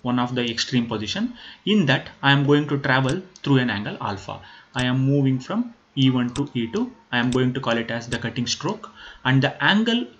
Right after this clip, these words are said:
that I generated through for the cutting stroke is shown as angle alpha, right? So again, I need to travel from D one to D two. When I move from D one to D two,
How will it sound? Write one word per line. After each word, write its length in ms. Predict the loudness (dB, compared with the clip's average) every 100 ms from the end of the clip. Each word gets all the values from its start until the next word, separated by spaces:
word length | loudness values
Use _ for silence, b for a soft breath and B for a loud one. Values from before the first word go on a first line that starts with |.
| b _ -2
that 180 | 0 2
I 40 |
generated 680 | 4 4 6 4 4 -4 -8 -2
through 160 | -2
for 160 | 0 -2
the 120 | -2
cutting 280 | -2 0 -2
stroke 320 | -2 -4 -2
is 160 | -4 -4
shown 300 | -6 -6 -6
as 180 | -6 -10 B B -8
angle 260 | -6 -6 -8 -16 -12
alpha, 320 | -12 -12 -18 -20 _ _
right? 160 | -12 -12 B B
So 180 | -6 -2
again, 460 | 2 4 4 2 -2
I 100 | 0
need 220 | 0 2
to 80 | -2
travel 320 | 0 -2 -2
from 220 | -4 -2 -2 -4 B B -4
D 220 | 2 4 4
one 200 | 0 -2
to 120 | -6 -8 -8 -8
D 160 | -8
two. 160 | -8 -12 B B B
When 160 | -2 2
I 140 | 4
move 340 | 4 4 2 0
from 360 | 0 0 -2 B -8 2
D 200 | 4 4
one 260 | 2 -2 -4 _ 0
to 120 | 0
D 200 | 2 0
two, 260 | 0 -2